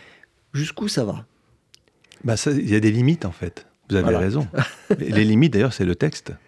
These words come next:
Speaker 2: C'est-à-dire qu'on peut, euh, vous, vous, les plus grands, les plus grands exégètes disent que il faut jamais trahir le texte. C'est-à-dire qu'on
Speaker 1: Oui.
Speaker 2: peut l'inter-, inter-, mais interpréter ne veut pas dire trahir. C'est donner son amplitude, en fait, au texte.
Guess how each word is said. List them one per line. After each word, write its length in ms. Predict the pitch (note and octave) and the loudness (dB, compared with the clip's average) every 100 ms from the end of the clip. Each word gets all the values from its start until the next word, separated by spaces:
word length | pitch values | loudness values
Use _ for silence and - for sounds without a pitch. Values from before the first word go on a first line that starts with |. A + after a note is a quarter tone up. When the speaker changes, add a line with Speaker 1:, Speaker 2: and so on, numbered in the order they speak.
| _ _ | _ _
Speaker 2:
C'est-à-dire 320 | - F2 F2+ | -6 -4 -4
qu'on 180 | F2+ F2 | -4 -4
peut, 220 | A2 G#2 - - - | 0 0 -2 -16 -8
euh, 140 | - - | -4 0
vous, 260 | A2+ A#2 | 0 0
vous, 80 | A2+ | -2
les 180 | B2 B2 | 0 2
plus 120 | B2+ | 2
grands, 320 | C3+ D3+ D3 B2 | 2 2 0 0
les 140 | G#2+ | -2
plus 140 | - | -2
grands 360 | A#2 B2+ B2 G2+ | -2 0 -2 -2
exégètes 600 | G#2 F#2 G2+ G2 G2+ - _ - _ _ - | -2 0 0 0 -4 -12 _ -20 _ _ -10
disent 420 | F2 A2+ D#3 - | 0 2 2 -2
que 420 | - G#2 G2 - - | 0 2 2 0 -8
il 100 | G#2+ | -4
faut 160 | A#2 | -2
jamais 460 | G#2 B2+ B2+ D3 - - | 0 0 2 0 0 -6
trahir 640 | - A2 G#2 B2+ C#3 - _ _ _ _ - | -4 -2 -2 -4 -6 -10 _ _ _ _ -2
le 120 | G2+ | -2
texte. 440 | E2 D#2+ - - _ _ | -2 -6 -12 -20 _ _
C'est-à-dire 180 | - F#2 | -6 -4
qu'on 120 | G#2 | 0
Speaker 1:
Oui. 60 | G2 | 0
Speaker 2:
peut 240 | E3 B2 - | 4 2 2
l'inter-, 280 | G2 F#2+ E2+ | -2 -2 -4
inter-, 240 | F#2+ F#2+ - | -2 -4 -4
mais 180 | G#2+ G#2 | -2 0
interpréter 540 | G2+ A#2+ - A2+ E3 | 0 -2 -2 -2 0
ne 80 | B2 | 0
veut 60 | G2 | 0
pas 120 | A#2+ | -2
dire 120 | A#2+ | -2
trahir. 420 | - A#2+ G2+ F#2 - - - - | -2 -2 -2 -4 -10 -20 -20 -18
C'est 200 | - B2 | -2 2
donner 260 | A#2 C3+ C#3+ | 4 4 2
son 180 | A#2 C3 | 0 0
amplitude, 460 | C3 C3 A#2+ B2+ | 0 -2 -2 -2
en 80 | G2 | -2
fait, 180 | A2+ G2+ | -2 -2
au 60 | |
texte. 420 | F#2+ E2+ - - | -2 -4 -8 -18